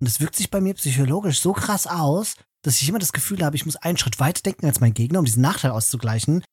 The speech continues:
Aber wenn ich's einfach mal durchziehen würde, mit den Japanern Standard zu spielen, würde ich vielleicht gar nicht so schlecht mit denen spielen. Aber ich tu's halt nicht.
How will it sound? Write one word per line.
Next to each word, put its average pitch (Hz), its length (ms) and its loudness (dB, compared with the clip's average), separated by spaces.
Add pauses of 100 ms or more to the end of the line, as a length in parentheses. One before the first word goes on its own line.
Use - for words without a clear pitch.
(140)
Aber 135 200 -10
wenn 151 80 0
ich's 143 120 0
einfach 185 160 2
mal 185 120 4
durchziehen 160 520 4
würde, 135 120 2
mit 131 100 2
den 127 80 0
Japanern 131 360 2
Standard 151 340 0
zu - 80 0
spielen, 135 320 0
würde 139 120 2
ich 139 160 -2
vielleicht 123 240 -4
gar 123 120 0
nicht 131 160 0
so 135 80 -2
schlecht - 360 -2
mit 131 100 -10
denen 117 120 -10
spielen. - 220 -10
Aber 131 80 -8
ich 147 100 -4
tu's - 280 0
halt 120 180 -2
nicht. 107 240 -6